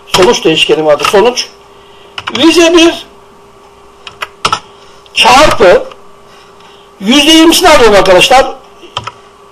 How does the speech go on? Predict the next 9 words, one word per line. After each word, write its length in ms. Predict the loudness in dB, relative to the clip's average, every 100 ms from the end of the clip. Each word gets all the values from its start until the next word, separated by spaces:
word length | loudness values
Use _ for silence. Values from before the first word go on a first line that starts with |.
| -20 -20 -20 -12 -6 -4
Yirmi 540 | -2 -2 2 2 2 -2 -12 -20 -20 -20 -20 -20 -16 -4
bölü 400 | 2 4 4 2 0 -8 -16 -20 -20 -20 -20 -20 -20 -20 -20 -20 -20 -20 -10 -10 -10 -6
hatta 400 | 0 0 0 0
iki 340 | -2 -2 0 2
bölü 160 | 2
on 340 | 2 2 2 2
diyebilirim 480 | -2 0 0 2
ben. 120 | 0 -2 -6 -8 -20 -20 -20 -20 -20 -20 -20 -20 -20 -20 -20 -20 -20 -20 -20 -20 -14 -8 0
Artı 580 | 2 2 0 0 0